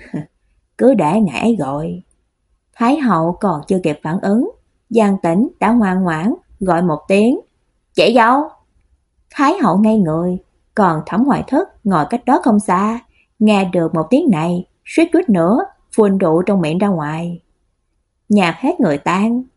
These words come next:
Lâm Thanh Vũ và Giang Tĩnh rời tiệc dưới ánh mắt của Thái hậu, quay về Hưng Khánh Cung.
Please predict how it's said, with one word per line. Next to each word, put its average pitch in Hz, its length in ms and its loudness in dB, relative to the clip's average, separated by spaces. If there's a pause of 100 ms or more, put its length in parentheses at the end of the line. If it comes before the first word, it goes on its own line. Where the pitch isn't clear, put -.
(140)
Lâm 208 240 2
Thanh 202 220 -2
Vũ 185 320 0
và 175 140 0
Giang 196 200 0
Tĩnh 196 320 0
rời 175 220 0
tiệc 156 300 -2 (160)
dưới 226 200 4
ánh 247 200 2
mắt 302 180 0
của 202 100 -2
Thái 262 200 -2
hậu, 190 400 -2 (400)
quay 202 280 4
về 156 280 -2
Hưng 202 140 0
Khánh 277 220 0
Cung. 214 360 0